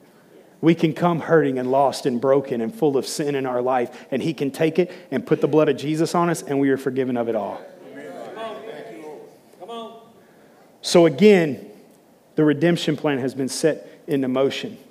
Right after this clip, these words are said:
So Jesus came in the flesh, and he lived a holy,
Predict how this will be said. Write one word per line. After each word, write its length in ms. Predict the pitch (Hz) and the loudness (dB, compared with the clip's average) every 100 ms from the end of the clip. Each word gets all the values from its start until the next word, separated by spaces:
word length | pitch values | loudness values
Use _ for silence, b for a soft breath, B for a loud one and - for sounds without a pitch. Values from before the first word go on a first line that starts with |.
| _ - _ _ _ _ _ b b b | _ -20 _ _ _ _ _ b b b
So 160 | - 151 | 0 0
Jesus 400 | 147 185 165 - | 2 2 2 2
came 280 | 196 190 190 | 4 6 6
in 60 | |
the 100 | 185 | 4
flesh, 460 | 180 180 160 - - B B B | 4 4 4 2 -8 B B B
and 140 | 151 | 0
he 80 | 147 | 4
lived 260 | 147 156 143 | 4 4 4
a 60 | |
holy, 600 | - - 180 170 170 165 | 0 4 6 6 4 2